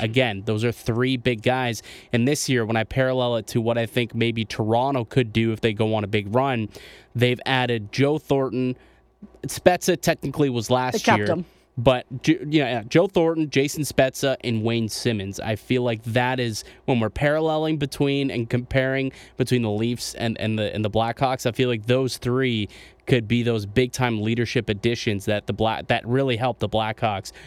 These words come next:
Speaker 1: win themselves three cups.
Speaker 2: Yeah, that's a really good point. Works out really well for the Leafs getting a bunch of veteran experience.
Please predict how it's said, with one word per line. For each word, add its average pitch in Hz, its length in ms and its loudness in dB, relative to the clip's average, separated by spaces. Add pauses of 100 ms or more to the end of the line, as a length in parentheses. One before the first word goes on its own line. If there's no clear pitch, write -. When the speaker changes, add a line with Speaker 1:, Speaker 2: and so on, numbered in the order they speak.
(140)
Speaker 1:
win 117 220 2
themselves 101 440 0
three 95 220 -6
cups. - 520 -6 (460)
Speaker 2:
Yeah, 175 180 0
that's 185 180 -2
a 175 60 -4
really 165 300 0
good 139 200 -8
point. 156 380 -6 (160)
Works 160 260 -8
out 160 160 -2
really 160 220 -2
well 156 240 -2
for 143 360 -8 (360)
the 160 80 -8
Leafs 165 260 -2
getting 165 220 -2
a 160 40 -2
bunch 170 280 -4
of 156 80 -8
veteran 160 440 -2
experience. 147 800 -6